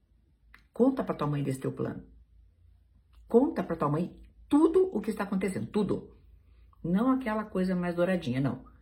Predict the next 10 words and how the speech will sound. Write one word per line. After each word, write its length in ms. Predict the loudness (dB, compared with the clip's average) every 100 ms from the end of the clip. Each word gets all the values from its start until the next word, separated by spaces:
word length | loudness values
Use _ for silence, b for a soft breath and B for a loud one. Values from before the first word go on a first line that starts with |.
| b b _
Conta 320 | 0 0 -2
de 160 | -2 0
verdade 680 | -2 0 0 0 -2 -10 -18 -20 _ -8
pra 140 | -8
sua 240 | -2 0
mãe 440 | 0 0 0 -2 -8 -20 -8
o 120 | -6
que 80 | -4
está 200 | -4 -2
acontecendo. 680 | -2 -2 -2 -4 -8 -10